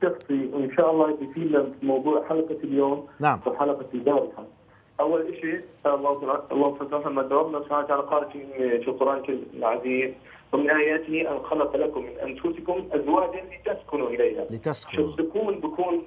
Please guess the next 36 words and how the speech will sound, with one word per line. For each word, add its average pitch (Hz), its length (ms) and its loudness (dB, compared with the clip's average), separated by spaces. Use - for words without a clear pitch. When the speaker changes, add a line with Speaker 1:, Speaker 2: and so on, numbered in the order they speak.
Speaker 1:
للزوج 147 580 0
هو 165 160 4
توفير 160 420 0
الهدوء 165 520 -2
له 170 360 0
وراحة 151 520 0
البال. 139 340 0
يعني 131 120 0
ممكن 170 260 0
يكون 175 220 -2
هو 175 140 -2
في - 80 -10
الشغل، 143 460 -4
في 160 80 -2
مكتب 147 380 0
هادئ 147 320 -2
بس 151 100 -2
مش 170 180 -8
مرتاح 196 280 -2
باله، 156 200 0
سبحان 143 260 2
الله. 123 220 -2
Speaker 2:
مم. 143 80 6
Speaker 1:
وممكن 208 340 2
يكون 208 320 2
في 196 80 -6
الدار 156 460 0
مرتاح 208 500 0
باله 180 380 0
بس 165 160 -6
فيش 202 200 -2
هدوء، 190 280 2
أولاد 151 360 0
بنط 156 240 -6
حواليه 147 420 0
وهيك. 139 320 0